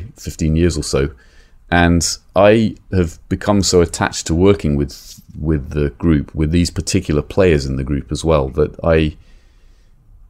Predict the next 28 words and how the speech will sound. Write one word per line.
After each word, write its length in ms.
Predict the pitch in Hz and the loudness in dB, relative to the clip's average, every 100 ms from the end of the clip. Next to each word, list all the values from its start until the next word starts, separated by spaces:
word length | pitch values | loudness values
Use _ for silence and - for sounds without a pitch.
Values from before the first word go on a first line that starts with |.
| - | -6
I 120 | 87 | -2
don't 340 | 85 107 - - | 2 2 2 -4
really 540 | 95 95 101 95 92 90 | -4 0 2 2 2 0
fancy 400 | - 95 90 82 | 0 0 2 0
the 180 | 82 | 4
idea 380 | 80 80 80 80 | 4 4 4 4
of 280 | 80 76 - - _ _ _ _ - | 4 2 -10 -20 _ _ _ _ -6
continually 680 | 90 85 - 92 85 82 | -2 -2 0 2 2 2
reinventing 720 | 80 78 80 76 76 80 - 71 | 2 2 2 2 2 0 0 -4
a 40 | |
group, 280 | 69 73 - | 0 -2 0
bringing 260 | 73 73 73 | -2 0 2
new 140 | 73 | 0
people 340 | - 73 71 | -2 -6 -2
in. 140 | 73 67 | 0 0
I 80 | 71 | -4
think 220 | 78 76 | -4 -2
there's 160 | 78 | -2
a 80 | 78 | -2
certain 600 | - 90 80 78 73 73 - | -2 2 2 2 -2 -4 -4
identity 680 | 78 76 82 80 - - 69 | 0 2 2 2 -2 -8 -8
to 120 | - | -6
this 180 | 71 69 | -6 -6
group 320 | - 76 65 | -4 -4 -4
that 160 | - - | -10 -10
comes 320 | - 73 73 | -4 -2 -2
from 340 | - - 71 69 | -6 -4 -2 -2
the 220 | 67 | -4